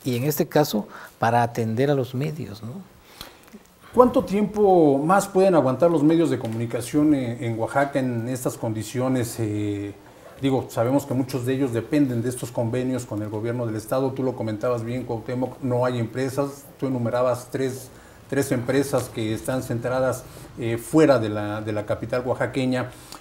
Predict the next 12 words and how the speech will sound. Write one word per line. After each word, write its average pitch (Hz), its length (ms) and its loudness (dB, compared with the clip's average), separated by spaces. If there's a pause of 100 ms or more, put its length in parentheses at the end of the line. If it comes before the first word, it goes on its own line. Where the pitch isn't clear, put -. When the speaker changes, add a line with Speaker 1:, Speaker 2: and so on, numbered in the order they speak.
(140)
Speaker 2:
Eh, 120 320 0 (600)
y 135 80 -2
por 151 160 4
eso 202 180 2
mismo 143 400 4
estas 131 280 -4
empresas, 123 420 -6
es, 131 240 -6
pequeñas 156 520 -2
empresas 123 280 -4
periodísticas, 117 640 -6
portales, 117 720 -2